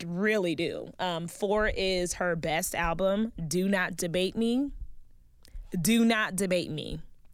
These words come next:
Four, with Love on Top, don't debate me.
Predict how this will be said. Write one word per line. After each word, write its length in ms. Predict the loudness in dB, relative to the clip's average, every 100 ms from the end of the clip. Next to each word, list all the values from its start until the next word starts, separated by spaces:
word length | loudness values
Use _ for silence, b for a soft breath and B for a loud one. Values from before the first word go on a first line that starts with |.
| -20
Four, 600 | -10 0 4 4 4 0 -6 b b b
with 200 | 0 0
Love 240 | 2 2 2
on 180 | 0 2
Top, 420 | 2 2 0 -4 -16 -20 -20 -20 -20 -20 -20 -20 -20 -20 -20 -20 -4 0
don't 280 | 2 2
debate 340 | 0 -2 -4 -6
me. 260 | -10 -12